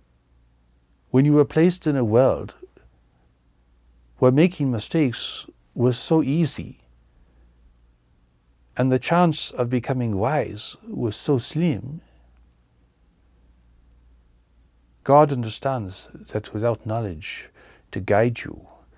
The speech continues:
the deeper intelligence that God has placed within you and created within you, all you could do were commit errors. So would God punish you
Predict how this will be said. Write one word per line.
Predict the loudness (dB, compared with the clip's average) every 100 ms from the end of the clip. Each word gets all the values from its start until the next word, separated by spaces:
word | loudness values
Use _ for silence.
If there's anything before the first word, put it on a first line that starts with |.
| _
the | -12
deeper | -8 -6 -6 -6
intelligence | -8 -6 -2 0 -2 -6 -10
that | -12
God | -10 -10
has | -10 -12
placed | -12 -10
within | -10 -4 -2
you | -2 -6 -14 _ -20 -20 -12
and | -12
created | -8 -4 -2 -2 -2 -6
within | -6 -6 -6
you, | -8 -10 -20 -2
all | 4 6
you | 6 2
could | 0 2
do | 2
were | 0
commit | -4 -8 -8 -8 -10 -12
errors. | -12 -12 -18 -20 -20 -20 -20 -20 _ _ _ _ _ _ _ _ _ _ _ -20 -20 -18
So | -2 4
would | 6 6
God | 4 4 4 -2
punish | -6 -4 -4 -4
you | -4 -4 -6